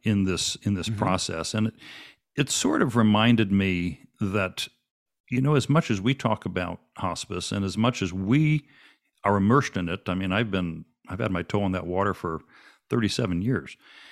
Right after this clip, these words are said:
Speaker 1: that not everybody necessarily appreciates really what it is and what the value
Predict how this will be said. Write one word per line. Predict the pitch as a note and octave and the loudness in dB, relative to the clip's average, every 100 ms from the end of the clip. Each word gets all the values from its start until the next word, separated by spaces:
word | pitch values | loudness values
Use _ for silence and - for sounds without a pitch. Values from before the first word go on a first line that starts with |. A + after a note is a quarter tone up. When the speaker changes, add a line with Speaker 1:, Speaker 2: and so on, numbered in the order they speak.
| - - _ _ _ - | -20 -20 _ _ _ -6
Speaker 1:
that | A#2+ D#3 | 0 4
not | D#3 F3+ | 6 8
everybody | F3+ F3 D3 | 6 6 6
necessarily | C#3 C3+ - C3+ A#2 | 6 2 2 4 4
appreciates | G#2+ C#3+ B2+ - A2 - - - _ _ | 4 2 2 2 0 0 -6 -10 _ _
really | A2+ D3 B2+ | 0 4 4
what | A2 A2 | 6 2
it | G2+ | 4
is | G#2+ G2+ - - | 2 2 -2 0
and | G#2+ | 0
what | A2+ | 2
the | G2 | -2
value | E2 G2+ A2+ A2 F2 D2+ | -2 2 4 2 0 -4